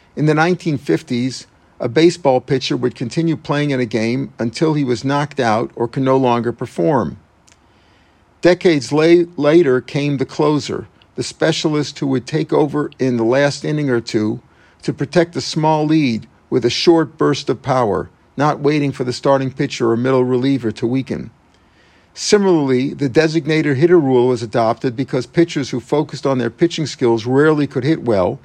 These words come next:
and there were many good hitters who could not field well. They were one-dimensional, offense only, no defense. Little by little, the five-tool player, defense, speed, hitting, power, and arm strength,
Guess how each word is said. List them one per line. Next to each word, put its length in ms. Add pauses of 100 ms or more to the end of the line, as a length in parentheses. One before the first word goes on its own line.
(380)
and 120
there 80
were 100
many 240
good 180
hitters 380
who 100
could 140
not 180
field 320
well. 320 (360)
They 120
were 140
one-dimensional, 920 (120)
offense 460
only, 320
no 240
defense. 640 (560)
Little 220
by 160
little, 480 (300)
the 80
five-tool 680
player, 560 (500)
defense, 760
speed, 680
hitting, 440
power, 540
and 220
arm 300
strength, 540